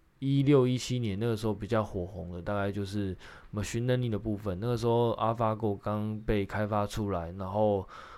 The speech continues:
我记得整个是，整个就是科技上的新闻，大概都是着重在报道这个部分。那，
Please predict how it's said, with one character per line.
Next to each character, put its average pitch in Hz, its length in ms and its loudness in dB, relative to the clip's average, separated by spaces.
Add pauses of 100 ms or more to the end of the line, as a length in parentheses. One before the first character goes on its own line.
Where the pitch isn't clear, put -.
我 120 100 0
记 151 220 6
得 131 160 10
整 113 120 2
个 107 80 0
是， 143 280 -2 (100)
整 107 300 -2
个 110 500 2
就 127 100 -2
是 123 460 2 (400)
科 165 180 8
技 160 160 4
上 143 200 6
的 110 80 2
新 123 260 0
闻， 92 140 -2
大 113 140 4
概 113 120 4
都 110 140 2
是 113 120 0
着 98 240 -4
重 104 120 -2
在 107 100 0
报 101 240 2
道 90 140 -2
这 101 100 -6
个 98 80 -4
部 92 220 -8
分。 85 260 -8 (880)
那， 139 500 8